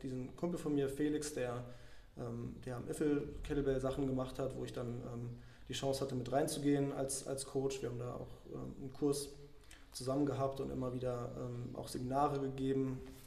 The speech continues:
Felix war da auch in dieser, ähm, A-K-C-Szene, ähm, aktiver, ne? Das ist ja quasi so dieser Dachverband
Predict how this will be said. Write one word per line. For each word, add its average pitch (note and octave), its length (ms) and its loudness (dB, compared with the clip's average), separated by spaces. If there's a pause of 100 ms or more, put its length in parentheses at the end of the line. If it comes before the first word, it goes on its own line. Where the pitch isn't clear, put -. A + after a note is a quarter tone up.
(500)
Felix - 240 0
war B2+ 100 4
da - 60 4
auch - 180 2
in C3 80 0
dieser, A#2+ 300 -2 (680)
ähm, C#3 320 4
A-K-C-Szene, D3 1080 4 (260)
ähm, C#3+ 240 4
aktiver, C#3+ 460 2
ne? D#3+ 120 8
Das C#3 120 4
ist C3+ 60 -2
ja A#2+ 40 -2
quasi B2+ 260 -2
so B2 120 -2
dieser B2 280 -4 (400)
Dachverband C3 680 2